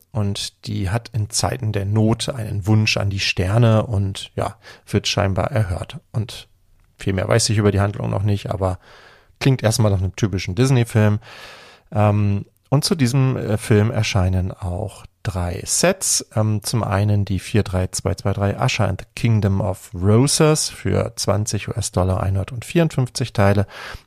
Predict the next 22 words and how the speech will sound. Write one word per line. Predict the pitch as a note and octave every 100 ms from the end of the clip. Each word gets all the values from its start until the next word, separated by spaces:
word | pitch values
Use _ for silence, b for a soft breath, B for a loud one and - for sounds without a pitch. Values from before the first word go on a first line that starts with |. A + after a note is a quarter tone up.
| -
Die | F#2+
vier | - G#2
drei | G2+ F#2 F2 F#2
zwei | - - F#2+
zwei | - G2
vier | - F#2 G2
King | - G#2+ G#2 A2
Magnificos | G#2 A2 - G2+ G#2 - B2 - G#2+ G#2 - -
Castle | - A#2+ C#3+ B2+ A2+ A#2 B B B
für | B - F#2+
einhundert | G#2 G#2 -
U-S-Dollar | - G2 - F#2+
mit | G2 - -
sechshundertdreizehn | G2+ F2+ C#3 - - A2+ G2+ F#2+ G2 - F#2
Teile. | - F#2+ G2 A#2 A#2 b b b b b
Hui. | A2+ F#2 D#2 B B B B B -
Und | A#2+ C3 -
vier | - - B2+
drei | B2+ G#2+ A2
zwei | A2 - G2+ G#2
drei | F#2+ F#2+
eins | F#2+ F#2 F#2+